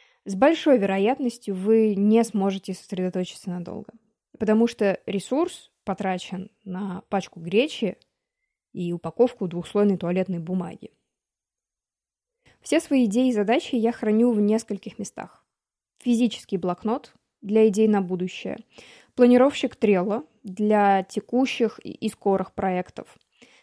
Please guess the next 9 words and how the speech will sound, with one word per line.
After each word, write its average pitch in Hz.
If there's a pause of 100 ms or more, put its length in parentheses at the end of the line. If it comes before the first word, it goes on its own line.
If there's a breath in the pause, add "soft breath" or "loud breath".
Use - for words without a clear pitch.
заметки 214
в -
телефоне 202 (100)
для 208
задач 208
без 208
приоритета 185
на 185
день. 208